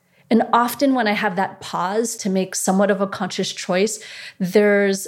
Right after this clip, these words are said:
a reflection on what would be the least harmful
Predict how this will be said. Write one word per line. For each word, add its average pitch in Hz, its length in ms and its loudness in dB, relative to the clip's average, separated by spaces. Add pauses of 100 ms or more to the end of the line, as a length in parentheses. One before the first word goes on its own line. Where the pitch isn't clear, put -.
a 208 60 -2
reflection 214 680 -2
on 185 340 0
what 214 420 -2
would 262 300 -2 (640)
be 220 160 4
the 196 140 4
least 190 540 -2 (200)
harmful - 800 0